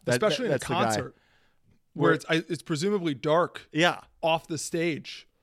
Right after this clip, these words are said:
Speaker 2: W-, maybe she's just got the house lights on just as a precaution. Definitely a, a different vibe of the concert, but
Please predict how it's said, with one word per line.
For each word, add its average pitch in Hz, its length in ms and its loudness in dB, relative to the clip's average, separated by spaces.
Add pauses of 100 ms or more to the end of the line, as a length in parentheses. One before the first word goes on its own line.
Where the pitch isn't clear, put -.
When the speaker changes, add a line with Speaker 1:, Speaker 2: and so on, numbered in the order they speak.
(540)
Speaker 2:
W-, 180 200 -12
maybe 202 320 0
she's 185 280 -4
just 170 180 -6
got 165 160 -2
the 143 60 -12
house 165 280 -2
lights 151 200 -2
on 139 360 -4 (420)
just - 220 -2
as 143 120 -4
a - 20 -8
precaution. 151 680 -4
Definitely 170 340 0
a, 156 200 -8
a 156 40 -2
different 143 340 -6
vibe 139 260 0
of 135 80 -10
the 135 80 -10
concert, 143 480 -12
but 127 240 -8